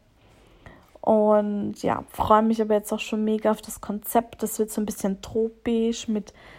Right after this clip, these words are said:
ähm, Boho-Look, ähm, ein Hochzeitssetting geben. Ähm, am Vorm-, also am F-, am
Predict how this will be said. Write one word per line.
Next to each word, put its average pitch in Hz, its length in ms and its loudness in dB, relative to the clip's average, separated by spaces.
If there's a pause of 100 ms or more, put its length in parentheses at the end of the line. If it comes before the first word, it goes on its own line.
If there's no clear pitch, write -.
(200)
ähm, 202 460 0
Boho-Look, 233 1120 2 (100)
ähm, 208 540 -2
ein 226 120 -2
Hochzeitssetting 226 920 -2
geben. 208 640 -4 (480)
Ähm, 202 300 0
am 202 80 -2
Vorm-, 208 240 0
also 202 200 -2
am 214 300 -6 (100)
F-, - 280 -14
am 208 280 -2